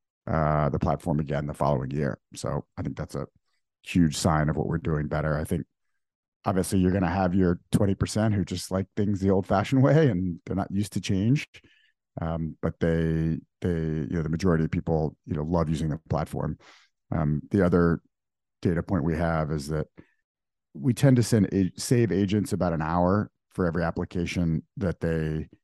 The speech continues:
set up on the platform. That comes from, uh, our ability to preload information, our ability to send out reminder emails, um, and our ability to,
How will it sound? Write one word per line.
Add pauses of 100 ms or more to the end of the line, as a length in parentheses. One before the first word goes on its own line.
(140)
set
up
on
the
platform. (240)
That
comes
from, (500)
uh,
our
ability
to
preload
information,
our
ability
to
send
out
reminder
emails, (480)
um,
and
our
ability
to,